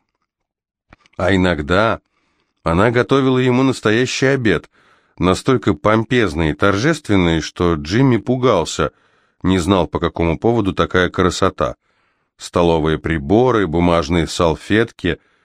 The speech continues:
цветные бумажные салфетки, как на праздник, сэндвич с арахисовым маслом и вареньем,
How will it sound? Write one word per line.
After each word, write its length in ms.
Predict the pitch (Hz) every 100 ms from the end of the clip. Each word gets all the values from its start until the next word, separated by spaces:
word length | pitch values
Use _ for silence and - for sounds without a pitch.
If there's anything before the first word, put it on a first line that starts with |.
| _
цветные 800 | - - 90 82 - 85 92 117 104
бумажные 560 | 87 95 87 78 82
салфетки, 640 | 76 90 82 - 90 - -
как 220 | 85 -
на 140 | 92
праздник, 640 | 90 78 87 95 82 78 - _ _ _ _ -
сэндвич 580 | - 104 92 82 80 -
с 120 | -
арахисовым 580 | 90 87 90 - 87 85
маслом 460 | 87 87 - 85
и 40 | 80
вареньем, 680 | 82 82 92 107 95 85